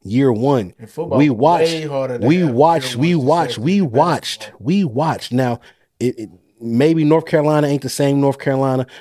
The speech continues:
Speaker 1: but we watched Hubert Davis's first year. He came in, and it was rocky. But it was good enough for them to go on a championship-esque run.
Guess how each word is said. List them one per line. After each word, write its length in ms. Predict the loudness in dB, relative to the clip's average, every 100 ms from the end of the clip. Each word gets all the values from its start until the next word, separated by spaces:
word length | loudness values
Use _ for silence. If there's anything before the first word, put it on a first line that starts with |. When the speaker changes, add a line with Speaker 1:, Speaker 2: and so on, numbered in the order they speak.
| -6
Speaker 1:
but 140 | -2
we 160 | 0 0
watched 560 | 0 0 -2 -2 -6 0
Hubert 440 | 2 4 2 2
Davis's 560 | 2 2 2 -4 -6 -4
first 360 | 0 0 0
year. 280 | -2 2 2
He 160 | 0 -2
came 320 | 0 2 4
in, 200 | 4 2
and 120 | 0
it 100 | 0
was 180 | 0 0
rocky. 420 | 0 -2 -10 -18 _ _ _ _ _ _ _ _ _ _ -16
But 260 | -2 0 2
it 220 | 4 6
was 180 | 4 4
good 240 | 4 4
enough 260 | 4 2 4
for 100 | 4
them 140 | 4
to 120 | 4
go 200 | 4 4
on 80 | 2
a 60 | 0
championship-esque 1160 | 0 0 2 4 2 2 0 2 2 0 2
run. 420 | 0 2 2 0